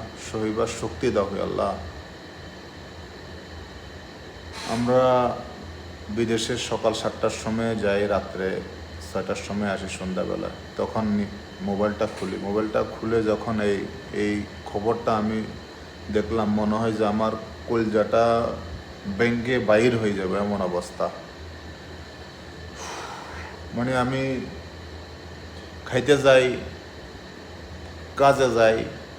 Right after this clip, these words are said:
যেখানে যাই, আমার শুধু এই যে মা বোনের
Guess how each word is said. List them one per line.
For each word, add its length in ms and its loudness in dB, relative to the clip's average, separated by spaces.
যেখানে 460 2
যাই, 240 4
আমার 220 2
শুধু 500 0
এই 100 2
যে 140 4
মা 240 6
বোনের 320 4